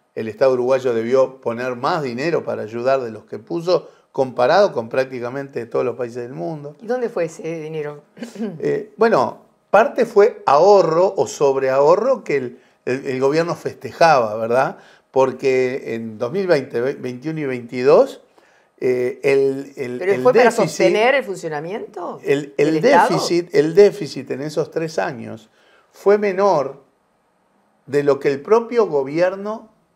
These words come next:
Speaker 1: tenía
Speaker 2: Sabía.
Speaker 1: como meta. O sea que claramente, y
Speaker 2: Va.
Speaker 1: estamos hablando de cientos y cientos de millones de dólares que el gobierno pudo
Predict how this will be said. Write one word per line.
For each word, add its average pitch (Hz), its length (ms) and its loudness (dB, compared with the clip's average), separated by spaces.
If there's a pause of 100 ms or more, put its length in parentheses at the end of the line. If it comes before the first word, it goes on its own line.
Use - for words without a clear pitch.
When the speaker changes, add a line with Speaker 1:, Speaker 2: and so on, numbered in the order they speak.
(560)
Speaker 1:
tenía 147 340 -2
Speaker 2:
Sabía. 208 100 -4
Speaker 1:
como 220 280 2
meta. 220 520 -6 (800)
O 156 80 -2
sea 156 180 2
que 165 200 -16
claramente, 190 1040 2 (380)
y 135 80 -8
Speaker 2:
Va. - 40 -6
Speaker 1:
estamos 214 300 0
hablando 180 400 2
de 135 120 2
cientos 202 600 -2
y 127 80 -14
cientos 165 440 -4
de 139 80 -4
millones 139 400 -8
de 131 60 -6
dólares 156 360 0 (340)
que 143 120 4
el 143 80 6
gobierno 175 560 2
pudo 160 580 2